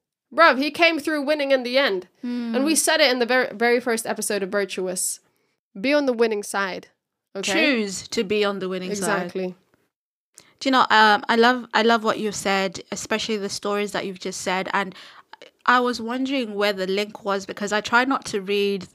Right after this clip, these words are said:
Speaker 2: you know, the days that I'm not doing. But Thursday's topic says help from the sanctuary. And it kept trying to describe the sanctuary because a lot of times when people hear sanctuary, they think of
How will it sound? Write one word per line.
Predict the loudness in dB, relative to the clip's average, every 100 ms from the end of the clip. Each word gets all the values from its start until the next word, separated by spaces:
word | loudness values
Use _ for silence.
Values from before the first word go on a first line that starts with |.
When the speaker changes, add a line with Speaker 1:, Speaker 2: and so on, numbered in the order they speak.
| -12
Speaker 2:
you | -4
know, | -4
the | -4
days | -2 0 0
that | -2
I'm | -2
not | -4 -6
doing. | -4 -2 -2 -4 -14 -20 -14 0
But | 0 4
Thursday's | 4 4 2 2 2 -2
topic | -6 -6 -4 -6
says | -4 -2 -2
help | -4 0 0 0
from | -8 -6 -4 -6
the | -8
sanctuary. | -4 -4 -4 -8 -8 -6 -8 -12 -20 -14 -4
And | -4
it |
kept | -2 -4 -2
trying | -2 -2
to |
describe | -2 -4 -4 0 2 2
the | -2
sanctuary | -4 -4 -4 -6
because | -4 -4 -2
a |
lot | 2 2
of | 2
times | -4 -2
when | -6
people | -6 -8 -6
hear | -6
sanctuary, | -2 -2 -2 -6 -8
they | -6 -4
think | -4 -4 -6
of | -8 -10